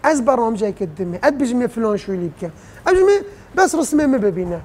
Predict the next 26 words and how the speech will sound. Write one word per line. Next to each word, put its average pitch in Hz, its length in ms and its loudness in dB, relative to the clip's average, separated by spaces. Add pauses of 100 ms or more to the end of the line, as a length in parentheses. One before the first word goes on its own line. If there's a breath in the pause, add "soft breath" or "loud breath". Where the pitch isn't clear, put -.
(260)
اد 311 80 2
بجمه 359 80 4
بس 339 200 2
بوم 330 240 0
مقاله 240 400 0
که 202 160 -6
بمس، 180 300 -8
اد 240 60 -2
بجمه 330 240 0
بوم 330 260 0
ویدیو 269 360 4
که 190 160 -8
چه 175 200 -10
که، 165 160 -10 (840)
اد 294 60 2
بجمه 339 180 4
بوم 339 160 2
رسمه 269 260 2
که 220 120 -4
تولید 202 440 -4
که. 185 120 -6 (460 loud breath)
اوادی 285 380 4
نه، 359 120 0 (760)
اب 269 160 2
خود 226 380 -2
بینتن 254 840 0